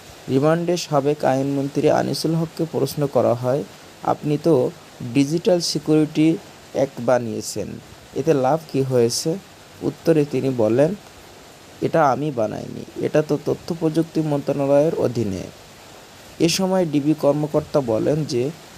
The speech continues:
মন্ত্রণালয় আইন তৈরি করুক না কেন, সেটা ভেটিংয়ের জন্য তো অবশ্যই আইন মন্ত্রণালয়ে গেছে। তখন আপনি ভূমিকা নিলেন না কেন?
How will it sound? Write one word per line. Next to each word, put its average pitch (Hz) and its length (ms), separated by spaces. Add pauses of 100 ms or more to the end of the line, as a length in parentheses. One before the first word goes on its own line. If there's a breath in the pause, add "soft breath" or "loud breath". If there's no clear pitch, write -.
(160)
মন্ত্রণালয় 160 1000 (100)
আইন 127 400 (480)
তৈরি 143 340
করুক 139 280
না 160 180
কেন, 117 300
সেটা 139 600 (480)
ভেটিংয়ের 156 600
জন্য 135 380
তো 156 80
অবশ্যই 127 540
আইন 107 300
মন্ত্রণালয়ে 135 880
গেছে। - 340 (800)
তখন 156 380
আপনি 156 320
ভূমিকা 143 420
নিলেন 143 320
না 113 160
কেন? 113 340